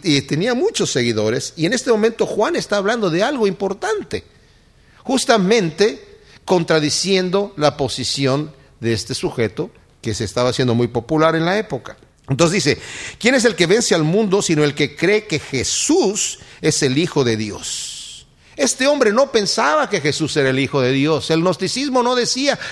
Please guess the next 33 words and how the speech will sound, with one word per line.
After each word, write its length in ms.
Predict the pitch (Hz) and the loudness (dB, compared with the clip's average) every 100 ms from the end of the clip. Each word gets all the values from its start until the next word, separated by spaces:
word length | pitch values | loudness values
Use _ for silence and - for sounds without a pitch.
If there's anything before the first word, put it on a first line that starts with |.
| - | -2
que 80 | |
Jesús 360 | 160 175 202 - | 0 2 0 2
era 120 | 165 | 2
el 100 | 151 | 2
Hijo 220 | 139 131 | 0 0
de 140 | 117 110 | 2 2
Dios, 720 | 107 107 - - - - - _ _ - | 2 0 -2 -8 -10 -12 -18 _ _ -2
que 80 | 202 | 2
era 100 | 226 | 4
un 100 | 262 | 4
hombre 240 | 262 262 | 2 2
normal. 640 | 254 233 220 285 185 87 - - - - - | 2 0 0 -2 -4 -10 -18 -20 -20 -14 0
Miren, 320 | 214 208 143 - - - | 2 2 0 -12 -20 -12
mis 140 | 175 139 | -4 0
amados, 460 | 165 170 165 - - | 2 2 2 -2 -2
en, 200 | 170 180 | -2 0
en 100 | 180 | 2
nuestra 320 | 190 - 190 | 2 2 0
época 300 | 233 233 220 | 0 0 -2
ha 60 | 226 | 0
cambiado 500 | 220 202 208 214 196 | 0 2 2 2 2
mucho 440 | 180 196 196 196 | 2 0 0 0
lo 220 | 170 147 143 | 2 0 0
que, 500 | 135 127 127 127 - | 0 2 0 -2 -6
el 140 | 127 | -4
concepto 560 | - 143 - 175 - 170 | 0 0 2 -2 0 2
del 160 | 139 | 2
Mesías. 840 | 127 117 - 143 95 - - - - _ - - | 2 -2 -2 -2 -4 -6 -8 -8 -14 _ -10 2
En 240 | 160 165 | 4 6
la 180 | 165 196 | 4 4
época 400 | 254 254 254 220 | 2 -2 0 0
de 120 | 175 | 0
Jesucristo 920 | 156 - 135 185 226 - - 110 127 | 0 -2 -4 -4 -4 -4 -4 -4 -4